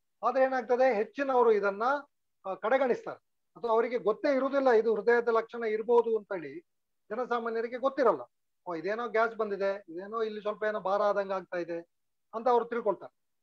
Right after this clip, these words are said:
ಆದ್ರಿಂದ ಅದು, ಆ ವಿಷಯವನ್ನು ಇಲ್ಲಿ ಹೇಳ್ಬಿಡ್ತೇನೆ. ಯಾರಿಗಾದ್ರೂ ಇವತ್ತು ಬಹಳಷ್ಟು ಯುವಕರು ಇವತ್ತು ಮೃತರಾಗ್ತಾರೆ, sudden ಆಗಿ heart attack ಆಗಿ ತೀರ್ಕೊಂಡ್ರು,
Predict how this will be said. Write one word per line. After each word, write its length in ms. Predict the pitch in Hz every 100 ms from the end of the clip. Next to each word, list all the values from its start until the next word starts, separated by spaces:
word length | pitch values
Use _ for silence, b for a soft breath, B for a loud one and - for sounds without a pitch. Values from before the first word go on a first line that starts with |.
| _ -
ಆದ್ರಿಂದ 300 | 214 247 254 262 254 - _ -
ಅದು, 260 | 165 226
ಆ 100 | 190
ವಿಷಯವನ್ನು 360 | 220 233 233 269
ಇಲ್ಲಿ 180 | 233 214
ಹೇಳ್ಬಿಡ್ತೇನೆ. 440 | 208 175 - - 139
ಯಾರಿಗಾದ್ರೂ 840 | 160 226 269 247 233 208 165 - _ _ _ _ _ _ _ -
ಇವತ್ತು 220 | 220 233
ಬಹಳಷ್ಟು 460 | 208 226 247 233 240
ಯುವಕರು 680 | 220 226 233 220 220 214
ಇವತ್ತು 420 | 214 208 - 202 185
ಮೃತರಾಗ್ತಾರೆ, 600 | 190 185 214 202 196 180
sudden 280 | 185 208
ಆಗಿ 160 | 208 202
heart 220 | 180 185
attack 200 | 190 202
ಆಗಿ 180 | 196 190
ತೀರ್ಕೊಂಡ್ರು, 600 | 170 185 190 185 180 185